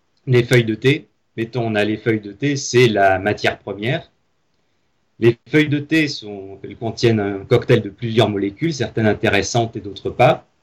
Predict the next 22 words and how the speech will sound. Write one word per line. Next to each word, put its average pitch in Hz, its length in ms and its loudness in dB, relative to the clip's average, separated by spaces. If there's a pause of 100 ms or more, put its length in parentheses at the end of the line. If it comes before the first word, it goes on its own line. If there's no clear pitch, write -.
(340)
On 120 60 2
va 117 40 4
dire 131 200 4
que - 80 -2
les 117 160 6
molécules 143 600 4
qui 107 240 -6
ont 107 120 4
un 117 100 6
effet 131 340 4
sur 101 220 -6
l'organisme, 110 680 -4 (320)
on 117 80 -2
appelle 107 280 2
ça 147 180 2
des 107 120 2
principes 127 420 -4
actifs - 360 -6 (760)
ou 120 180 -10
des 104 140 -6
molécules 110 440 2
actives. 101 460 -6